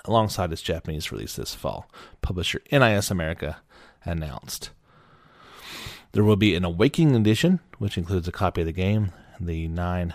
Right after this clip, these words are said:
Night Ravens cutout paper dolls. Um,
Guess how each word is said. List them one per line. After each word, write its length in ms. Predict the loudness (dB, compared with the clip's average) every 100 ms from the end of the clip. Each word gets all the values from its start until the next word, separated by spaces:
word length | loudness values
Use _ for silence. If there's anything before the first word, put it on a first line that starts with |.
| -8
Night 340 | -4 -2 -2
Ravens 520 | -2 -2 0 -2 -4 -10
cutout 380 | -14 -6 -6
paper 240 | -4 -4 -2
dolls. 460 | -2 -2 -4 -10 -16 _ _ _ _ _ _ -20 _ _
Um, 420 | -14 -10 -10 -12